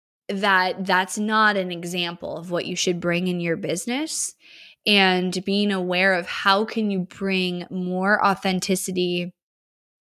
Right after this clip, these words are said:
and more trust and more, like, deep, real messaging and connection, because that, that is the best way to build a solid relationship with your audience. So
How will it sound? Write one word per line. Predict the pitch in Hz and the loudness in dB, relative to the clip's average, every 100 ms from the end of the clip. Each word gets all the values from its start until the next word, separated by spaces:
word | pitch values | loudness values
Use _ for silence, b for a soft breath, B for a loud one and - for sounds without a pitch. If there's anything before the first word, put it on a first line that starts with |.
| _ - | _ -4
and | 190 175 | -2 0
more | 190 190 | 0 0
trust | 190 - 170 170 - - - _ _ _ _ _ _ - | 0 2 2 2 -6 -12 -18 _ _ _ _ _ _ 2
and | 202 190 180 170 170 - | 4 4 4 2 -2 -4
more, | 185 190 185 180 185 | -2 0 2 2 2
like, | 180 170 - - 175 | 2 0 -4 -10 -6
deep, | 180 202 208 220 _ _ _ _ - | 0 2 0 -2 _ _ _ _ -12
real | 175 190 214 208 180 170 165 165 _ _ _ _ - | -4 2 4 6 4 2 -2 -8 _ _ _ _ -4
messaging | 196 185 - 185 180 170 | 0 0 -2 -4 -4 -6
and | 165 | -6
connection, | 185 165 156 - 160 175 - _ _ _ _ - | -4 -4 -4 -8 -10 -14 -20 _ _ _ _ -6
because | 196 185 | -2 0
that, | 180 175 - | 0 0 -4
that | 190 196 190 | -2 0 2
is | 190 | 0
the | 190 | -4
best | 175 190 185 185 175 - - | -8 -8 -2 0 0 -6 -4
way | 185 170 | 0 0
to | 170 | -2
build | 175 165 170 | -4 -4 -4
a | |
solid | 170 170 165 165 | -4 -2 0 -2
relationship | 165 170 170 175 165 165 - | -2 -2 -2 -6 -8 -8 -10
with | 175 | -10
your | 180 170 | -8 -6
audience. | - - 151 - - - _ _ _ _ _ | -8 -10 -14 -14 -14 -16 _ _ _ _ _
So | - 175 160 165 | -4 0 0 -2